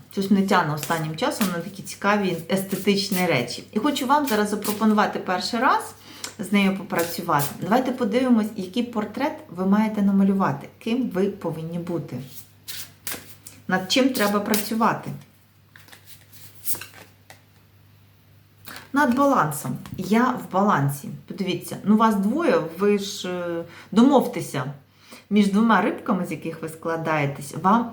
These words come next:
потрібен баланс. А, баланс між, е, давайте подивимось, між чим. Що там має бути за баланс? Е, енергія, powerful, да? Баланс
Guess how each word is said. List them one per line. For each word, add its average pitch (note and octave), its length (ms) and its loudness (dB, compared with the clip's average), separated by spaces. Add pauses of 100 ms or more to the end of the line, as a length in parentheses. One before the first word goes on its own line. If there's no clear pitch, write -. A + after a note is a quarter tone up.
потрібен F3 580 -6
баланс. D3+ 440 0 (720)
А, D#3 360 0
баланс G#3+ 800 2
між, A3+ 540 2
е, G3 280 2 (540)
давайте C5+ 280 0
подивимось, G3+ 520 0
між D#3 200 -6
чим. B2 280 -4 (1160)
Що - 140 -6
там C3+ 200 -2
має C3+ 180 0
бути C#3 280 -4
за C#3 120 -2
баланс? D3+ 680 -2 (1900)
Е, F#3 300 2
енергія, E3+ 560 4 (140)
powerful, E3+ 640 -4
да? F#3+ 280 2
Баланс F#3+ 680 2